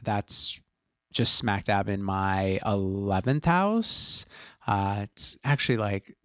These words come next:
the edge of my tenth house into my eleventh house, and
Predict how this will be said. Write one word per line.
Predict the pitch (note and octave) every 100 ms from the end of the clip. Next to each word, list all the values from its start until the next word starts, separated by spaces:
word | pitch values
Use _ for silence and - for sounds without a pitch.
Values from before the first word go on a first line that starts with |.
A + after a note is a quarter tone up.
| -
the | G#2
edge | G2+ G#2
of | G2+
my | G2+
tenth | - F#2+ G2
house | G2+ F#2+
into | G#2+ G#2
my | - G#2+
eleventh | - - A#2
house, | C3 C3 C#3+ - - - - -
and | A2 G2+ G2+ G#2